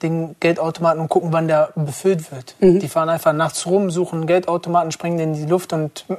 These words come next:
Speaker 1: bekommen ein paar Euros. Was ich aber gemacht habe, ist, ich wollte gucken, wann der befüllt wird, damit, wenn ich hingehe, damit das auch sich lohnt. In dem
Speaker 2: Das heißt,
Speaker 1: Sinne.
Speaker 2: man musste auch rein und da sind ja auch Kameras, oder?
Speaker 1: Nein.
Speaker 2: Nein, da
Speaker 1: Ich
Speaker 2: waren
Speaker 1: hab,
Speaker 2: keine?
Speaker 1: ich hab mich,
Speaker 2: Mhm.
Speaker 1: ich hab das vorher wieder observiert,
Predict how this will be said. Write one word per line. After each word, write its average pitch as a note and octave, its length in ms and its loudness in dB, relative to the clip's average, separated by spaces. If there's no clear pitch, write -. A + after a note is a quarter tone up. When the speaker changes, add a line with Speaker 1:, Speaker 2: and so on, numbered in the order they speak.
Speaker 1:
bekommen E3 400 0
ein D3+ 60 -6
paar D#3+ 180 4
Euros. D3+ 380 0
Was C#3 160 -6
ich F#3+ 120 -2
aber E3+ 120 2
gemacht E3 280 -4
habe, D#3+ 140 2
ist, G3 220 0
ich - 140 -18
wollte D3+ 200 -2
gucken, A3 500 0
wann D#3 200 2
der D#3 80 0
befüllt E3+ 400 2
wird, G3 180 2
damit, D#3 240 -2
wenn D#3 100 -4
ich D3 120 -6
hingehe, E3 320 -2
damit D3 280 -6
das - 140 -8
auch C#3 220 -4
sich C#3 280 -6
lohnt. B2+ 300 -6
In C#3 80 -8
dem C3 100 -4
Speaker 2:
Das B2+ 140 -2
heißt, - 80 -2
Speaker 1:
Sinne. B2+ 100 0
Speaker 2:
man D#3+ 80 4
musste D3+ 240 0
auch - 160 -2
rein F3 220 2
und D3 80 -10
da D#3 80 -6
sind C#3+ 160 -10
ja D#3 80 -8
auch D#3+ 120 -12
Kameras, F3 500 -4
oder? E3 220 -8
Speaker 1:
Nein. D3 360 -2
Speaker 2:
Nein, E3 280 -4
da F#3 60 0
Speaker 1:
Ich D#3+ 60 -2
Speaker 2:
waren F#3+ 140 4
Speaker 1:
hab, F#3+ 60 -6
Speaker 2:
keine? G#3 220 0
Speaker 1:
ich - 60 -8
hab D#3+ 120 -4
mich, D#3 260 -8
Speaker 2:
Mhm. G#3 260 0
Speaker 1:
ich - 80 -10
hab D#3+ 100 -4
das D#3 100 -8
vorher D#3 340 4
wieder D3+ 200 4
observiert, D3+ 500 0